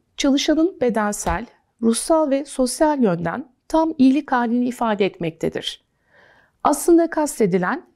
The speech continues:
işçi sağlığıdır. Bu kavramın içerisine iş yerinde kullanılan sağlığa zararlı kimyasalların kontrolünden, iş yerindeki psikolojik baskı yaratan yönetsel unsurlara kadar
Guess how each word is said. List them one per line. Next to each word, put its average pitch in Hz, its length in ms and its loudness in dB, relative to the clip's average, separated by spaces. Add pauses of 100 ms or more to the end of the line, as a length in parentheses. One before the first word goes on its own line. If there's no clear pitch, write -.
işçi 285 280 0
sağlığıdır. 165 840 -2 (760)
Bu 392 120 6
kavramın 277 480 4
içerisine 196 760 -2 (140)
iş 339 240 2
yerinde 294 380 2
kullanılan 202 680 0 (160)
sağlığa 285 560 0
zararlı 254 480 -2
kimyasalların 196 840 0
kontrolünden, 175 1000 -4 (580)
iş 370 240 2
yerindeki 330 420 2
psikolojik 254 680 0
baskı 226 340 -2
yaratan 190 560 0 (140)
yönetsel 277 680 0
unsurlara 247 640 0
kadar - 480 -4